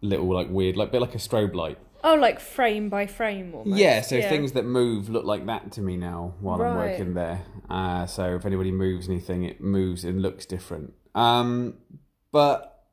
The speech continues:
Speaker 1: I was getting, like, a few headaches to start off with when they swapped them out, and I know there's not much I can do about them. I was looking up, like, solutions for it, and there doesn't seem to really be any other than don't be in the lighting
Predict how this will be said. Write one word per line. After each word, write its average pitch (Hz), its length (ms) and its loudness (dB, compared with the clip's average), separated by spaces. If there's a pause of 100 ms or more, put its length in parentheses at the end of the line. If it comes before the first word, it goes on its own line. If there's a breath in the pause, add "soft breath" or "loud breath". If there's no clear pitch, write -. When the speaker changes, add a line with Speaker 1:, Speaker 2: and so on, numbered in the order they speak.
(600)
Speaker 1:
I 147 120 2
was 156 280 6
getting, 131 220 2
like, 135 180 0
a 135 40 -4
few 123 220 0
headaches 117 460 0
to 110 60 -6
start 107 200 -2 (180)
off - 60 -18
with 107 220 -2
when 104 180 -2
they 101 100 0
swapped 101 220 -6
them 95 120 -2
out, 98 440 0
and 98 280 0
I 98 40 0
know 107 180 0
there's 101 140 0
not 90 140 -2
much 95 180 -2
I 95 40 -6
can 95 140 -4
do 95 140 2
about 87 240 0
them. 90 120 -2
I 90 100 0
was 95 120 -2
looking 101 380 -2
up, - 340 -4 (240)
like, 82 240 -4
solutions 90 640 -4
for 85 180 -4
it, - 160 -10 (640 soft breath)
and 92 120 0
there 95 60 4
doesn't 92 240 0
seem 90 200 -2
to 92 80 -4
really 90 240 0
be 92 200 0
any 87 240 0
other 90 300 -2
than 87 640 -2
don't 95 320 -2
be 95 120 2
in 90 100 0
the 90 80 0
lighting 87 560 -2